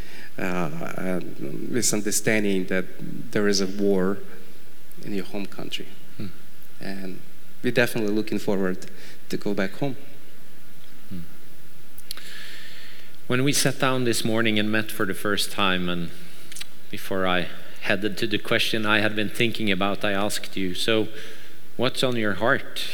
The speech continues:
Speaker 2: You said, "On my heart is hope."
Speaker 1: Mm-hmm.
Speaker 2: That's what's in my heart.
Speaker 1: Yeah.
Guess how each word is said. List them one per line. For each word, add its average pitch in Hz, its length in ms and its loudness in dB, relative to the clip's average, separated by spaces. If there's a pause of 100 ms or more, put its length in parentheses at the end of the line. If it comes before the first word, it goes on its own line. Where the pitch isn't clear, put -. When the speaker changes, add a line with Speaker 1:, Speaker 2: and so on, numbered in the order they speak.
Speaker 2:
You 107 120 2
said, 101 460 2 (540)
"On 104 120 0
my 104 140 0
heart 107 280 0
is 98 180 0
hope." - 380 0 (280)
Speaker 1:
Mm-hmm. 120 200 0 (400)
Speaker 2:
That's 113 240 0
what's 110 200 0
in 101 140 0
my 95 140 0
heart. 92 480 0 (240)
Speaker 1:
Yeah. 98 120 0